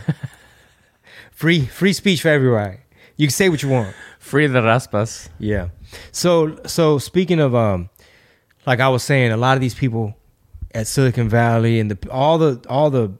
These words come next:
Speaker 1: blue check marks. I mean, Sean King deleted his Twitter. All these people on the left, all of a sudden, like, "I can't be on this app because a billionaire might be able to swing things his way." It's like, first of all, I don't s-, I don't see Elon Musk. Like, for one,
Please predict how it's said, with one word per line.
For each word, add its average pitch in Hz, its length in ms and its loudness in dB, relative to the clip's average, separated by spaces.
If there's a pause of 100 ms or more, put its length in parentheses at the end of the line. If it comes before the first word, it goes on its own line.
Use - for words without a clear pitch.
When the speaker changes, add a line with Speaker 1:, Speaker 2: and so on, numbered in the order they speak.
(180)
Speaker 1:
blue 143 300 2
check 139 320 0
marks. 113 300 -2
I 123 60 -4
mean, 117 160 0
Sean 143 280 -2
King 131 240 0
deleted 113 340 -4
his 101 200 -10
Twitter. 151 280 -2
All 165 200 0
these 190 160 -2
people 226 280 -2
on 220 60 0
the 220 60 2
left, 208 260 0
all 180 140 0
of 175 100 0
a 160 60 0
sudden, 165 300 -2
like, 139 200 -2 (220)
"I 208 140 0
can't 208 260 -2
be 202 160 0
on 180 160 0
this 165 160 0
app 156 180 0
because 143 220 0
a 139 60 0
billionaire 156 680 0 (300)
might 190 280 0
be 196 180 0
able 180 240 0
to 160 140 -2
swing 170 380 0
things 151 280 0
his 151 200 0
way." 131 260 0
It's 135 200 -6
like, 156 160 -2
first 214 260 0
of 117 100 -2
all, 92 280 -2 (640)
I 165 160 2
don't 185 360 0 (240)
s-, - 280 -8
I 156 140 2
don't 170 220 2
see 139 840 -2
Elon 123 400 2
Musk. 117 300 -2
Like, 156 200 0
for 165 100 0
one, 190 360 2